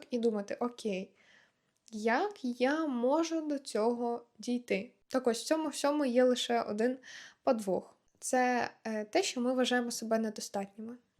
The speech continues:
Ось ця фраза «я недостатня», вона не просто так з'явилась в нашому житті. Ми не народжуємось з цією фразою, ми не народжуємось, е, з, е, цим переконанням. Це все ми здобуваємо протягом всього життя. З дитинства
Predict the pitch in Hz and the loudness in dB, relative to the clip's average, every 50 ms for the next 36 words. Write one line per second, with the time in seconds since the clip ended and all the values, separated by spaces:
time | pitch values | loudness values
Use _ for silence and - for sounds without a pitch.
0 | _ - 240 233 - - 302 302 294 294 240 254 262 254 240 233 226 226 233 247 | _ -6 -6 -4 0 2 2 2 4 4 4 6 6 4 2 0 0 0 0 0
1 | 247 240 233 214 214 214 208 - - 320 359 392 381 381 - 233 220 220 220 233 | 0 0 -2 -2 -2 -4 -4 -2 2 2 2 2 2 0 -4 -4 -4 -2 -2 0
2 | 277 311 311 294 269 254 254 - 240 240 - 233 226 233 226 214 - 226 214 220 | 0 0 2 2 0 0 0 -2 -4 -2 -2 0 0 0 -2 0 -2 -2 0 2
3 | 240 269 277 - - - _ - - - _ - 214 220 262 269 254 240 233 247 | 2 2 2 -2 -4 -10 _ -20 -20 -20 _ -8 2 4 4 4 4 2 0 0
4 | 240 - 240 233 233 214 220 226 - - 202 202 208 226 285 320 302 294 285 269 | -2 -4 -4 -4 -4 -4 -4 -6 -6 -8 -8 -6 0 0 0 2 2 0 2 2
5 | 262 247 233 233 247 247 233 - 226 226 220 220 220 214 - - - 208 220 247 | 2 4 6 6 6 6 4 2 0 -2 -2 -2 -4 -4 -6 -6 -6 0 0 0
6 | 247 247 - - 220 233 220 220 214 - - - 196 196 190 185 - 180 185 190 | 0 0 -2 -6 -2 0 0 0 0 -2 -2 -2 0 0 0 -2 -6 -8 -8 -4
7 | 196 240 302 311 285 262 254 247 226 220 233 262 247 247 247 247 247 240 240 240 | -2 -2 0 0 0 0 2 2 2 2 2 2 0 2 0 0 0 0 0 -2
8 | 240 - - - - - - - - _ - 226 220 220 208 214 240 262 262 254 | -4 -6 -14 -18 -18 -18 -20 -20 -18 _ -2 0 0 0 2 4 4 4 6 4
9 | 247 233 - 240 233 226 220 226 - - 254 262 247 247 233 226 220 226 - 226 | 2 0 0 0 0 0 0 -2 0 0 0 0 2 -2 -2 -2 -2 -4 -4 -2
10 | 226 220 208 202 202 202 214 - 294 285 - - 277 262 254 - - 311 370 392 | -2 -2 -2 -2 -4 -6 -10 -12 -16 -12 0 2 2 2 2 2 2 2 4 4
11 | 370 330 277 - 240 226 226 226 220 247 269 302 302 269 247 254 - 262 262 - | 4 2 0 0 -2 0 2 2 4 4 4 4 2 0 -2 2 2 0 0 2
12 | 240 233 226 226 220 - 240 240 240 233 220 214 208 - 196 185 196 - _ _ | -6 -4 -4 -4 -4 0 0 0 0 0 -4 -6 -6 -6 -6 -8 -8 -8 _ _
13 | - _ - 240 226 214 214 247 285 269 285 254 247 247 - - - 240 254 302 | -20 _ -4 -4 -4 2 4 2 4 4 2 0 0 -2 -4 -6 -4 -6 -6 -6